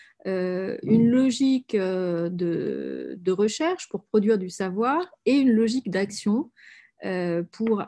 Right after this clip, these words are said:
agir, modifier et améliorer une situation ou une activité. Donc, euh, ces recherches vont porter sur des expérimentations qui impliquent des acteurs sociaux qui sont concernés dans le but d'améliorer leur, euh, leurs actions.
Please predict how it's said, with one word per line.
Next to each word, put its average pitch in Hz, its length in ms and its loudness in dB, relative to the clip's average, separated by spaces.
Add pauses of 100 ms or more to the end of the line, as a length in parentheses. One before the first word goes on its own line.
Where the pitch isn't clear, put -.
agir, 226 520 2
modifier 226 840 2
et 240 220 2
améliorer 202 540 2
une 240 120 2
situation 202 840 -4
ou 233 140 -2
une 226 140 4
activité. 202 640 -6 (480)
Donc, 202 320 0
euh, 190 260 -4 (640)
ces - 280 0
recherches 208 440 2
vont 185 160 -2
porter 208 460 -2
sur 208 320 -4
des 180 240 0
expérimentations 208 1080 0
qui 220 160 -2
impliquent 208 340 -2
des 190 200 2
acteurs 220 400 -2
sociaux 240 400 -6 (440)
qui 269 140 0
sont 247 220 0
concernés 220 580 0
dans 226 220 0
le 220 100 4
but 220 200 -2
d'améliorer 196 600 0
leur, 190 300 -4
euh, - 340 -10
leurs 175 300 -6
actions. 233 460 -4